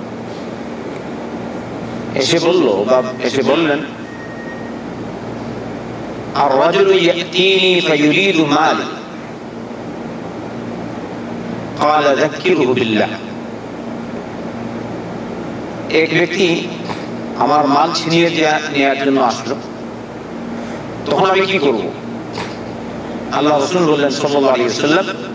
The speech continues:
"যাক্কিরহু বিল্লাহ, তুমি তাকে আল্লাহর কথা স্মরণ করিয়ে দাও, আল্লাহকে ভয় করো।" বললেন, "ফাইন লাম ইয়াযকুর",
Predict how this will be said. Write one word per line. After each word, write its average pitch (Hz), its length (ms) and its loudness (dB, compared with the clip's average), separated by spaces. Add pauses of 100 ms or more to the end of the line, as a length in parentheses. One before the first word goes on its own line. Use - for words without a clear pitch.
(480)
"যাক্কিরহু 165 500 4
বিল্লাহ, 151 480 4 (2500)
তুমি 135 180 4
তাকে 135 420 2 (840)
আল্লাহর 143 300 4
কথা 156 220 2
স্মরণ 123 320 2
করিয়ে 110 260 2
দাও, - 160 -4 (880)
আল্লাহকে 151 420 2
ভয় 147 200 4
করো।" - 220 0 (3000)
বললেন, 180 420 6
"ফাইন 196 400 6
লাম 208 140 6
ইয়াযকুর", 208 460 4